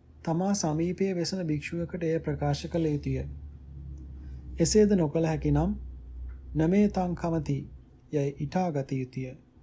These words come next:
කර්මයට සහභාගී වීම පිණිස සීමාවට පැමිණ සිටින භික්ෂුවක් විසින් පටික්කෝසනය කළ යටත් පිරිසෙන් තමා සමීපයේ සිටින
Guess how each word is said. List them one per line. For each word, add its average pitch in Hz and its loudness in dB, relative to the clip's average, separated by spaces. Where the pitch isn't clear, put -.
කර්මයට 170 4
සහභාගී 156 0
වීම 151 -2
පිණිස 147 0
සීමාවට 143 -2
පැමිණ 143 -4
සිටින 139 -6
භික්ෂුවක් 139 -4
විසින් 160 -2
පටික්කෝසනය 185 0
කළ 151 0
යටත් 156 2
පිරිසෙන් 147 0
තමා 151 2
සමීපයේ 160 0
සිටින 165 -2